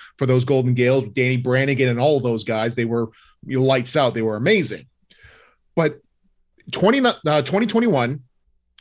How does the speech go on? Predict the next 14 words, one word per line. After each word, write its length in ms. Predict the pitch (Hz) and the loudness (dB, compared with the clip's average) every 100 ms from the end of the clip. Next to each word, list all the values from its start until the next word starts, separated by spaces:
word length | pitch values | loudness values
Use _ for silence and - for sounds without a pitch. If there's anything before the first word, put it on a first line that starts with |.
| - | -2
Queens 260 | 151 160 | 2 2
plays 180 | 156 147 | 2 2
against 240 | 135 147 123 | 2 0 2
Western, 300 | 120 117 120 | -2 0 -2
obviously, 320 | 113 117 127 | -2 -2 -2
last 320 | 107 107 - | -2 -4 -8
year. 160 | 95 92 | -12 -6
Twenty 260 | 139 175 | -2 0
thirteen, 720 | 196 185 208 - 175 127 127 | 2 2 0 0 0 2 -2
Queens 340 | 127 131 143 151 | -2 0 0 0
plays 280 | 135 131 127 | 0 2 2
against 340 | 123 123 123 | 0 0 0
Western. 420 | 120 110 - 120 | -2 -2 -4 -6
T-, 100 | 123 | -6